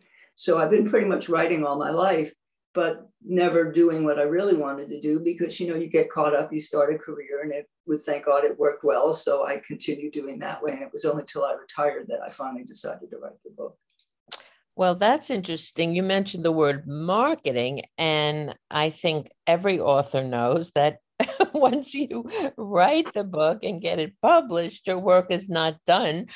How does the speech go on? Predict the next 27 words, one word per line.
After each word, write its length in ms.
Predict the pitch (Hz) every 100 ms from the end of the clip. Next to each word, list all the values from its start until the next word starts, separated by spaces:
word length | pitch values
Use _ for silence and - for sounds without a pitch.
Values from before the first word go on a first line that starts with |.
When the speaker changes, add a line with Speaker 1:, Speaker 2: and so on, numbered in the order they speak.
| - - -
Speaker 2:
Uh, 140 | 175 -
you 300 | 180 180 170
have 360 | 185 151 165 - -
to, 460 | 175 160 156 151 -
uh, 300 | 165 156 151 180 -
market 560 | 156 156 156 180 175
it 180 | 180 180
or 260 | 143 135 139 _ _
promote 560 | 175 147 143 139 147 165
it 200 | 180 170
or, 220 | 139 127 -
or 160 | 143
sell 560 | 139 - - 156 139 147
it. 180 | 175 214
I'm 400 | - 147 147 151 _ -
curious 840 | - - 185 180 185 175 175 170
how, 420 | 175 160 156 160 - - - _ -
uh, 140 | 151 -
your, 460 | 165 160 151 151 - _
your 380 | - 147 151 143
marketing, 1000 | 143 151 165 220 - 247 160 147 143 139 -
uh, 260 | 143 139
background, 920 | 147 143 139 139 156 143 139 139 139 -
um, 320 | 143 139 135 -
has 260 | 151 143 -
helped 460 | 165 180 - -
you 420 | - 52 55 -